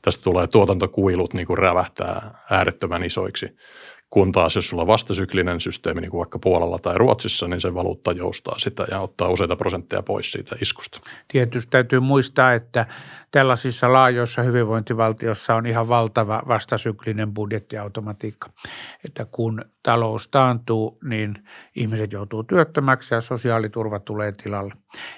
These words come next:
Speaker 2: Eli julkisessa taloudessa on paljon automaattista vastasyklisyyttä. Maksetaan vähemmän veroja, kun tulonmuodostus heikkenee ja saadaan työttömyyskorvausta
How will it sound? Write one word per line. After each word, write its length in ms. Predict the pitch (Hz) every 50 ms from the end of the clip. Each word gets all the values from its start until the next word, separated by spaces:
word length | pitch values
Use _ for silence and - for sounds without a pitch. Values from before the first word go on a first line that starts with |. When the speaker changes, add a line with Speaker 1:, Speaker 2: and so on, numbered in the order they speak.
| - -
Speaker 2:
Eli 280 | 135 117 110 107 110 107
julkisessa 560 | 117 120 120 107 - - 113 110 - - 110
taloudessa 600 | - - 113 110 110 107 107 110 104 - - 113
on 120 | 107 107 104
paljon 500 | - 117 113 113 110 110 107 104 101 98 - _ - - - - - - _ _ _ _ _ _
automaattista 1000 | - 147 131 123 120 127 113 113 113 110 107 - - - 104 - - - 107 113 - 131
vastasyklisyyttä. 1000 | 120 113 - - 120 104 - 110 101 - 107 104 95 - 107 101 101 _ - 101 - - - - - - - -
Maksetaan 480 | - 113 104 - - 110 123 113 113 117
vähemmän 400 | 131 127 127 117 107 107 107 120
veroja, 440 | 143 147 139 131 123 120 117 117 - - -
kun 300 | - - 113 113 113 120 - _ _ _ _ _ - _ _
tulonmuodostus 800 | - 120 120 120 117 117 117 113 113 113 - - - 120 - -
heikkenee 480 | 117 110 107 - - 120 113 113 113 110
ja 100 | 110 107
saadaan 380 | - 123 110 110 107 104 107
työttömyyskorvausta 1120 | - 143 131 120 - - 110 113 110 - - - 110 110 110 110 107 107 - - - 110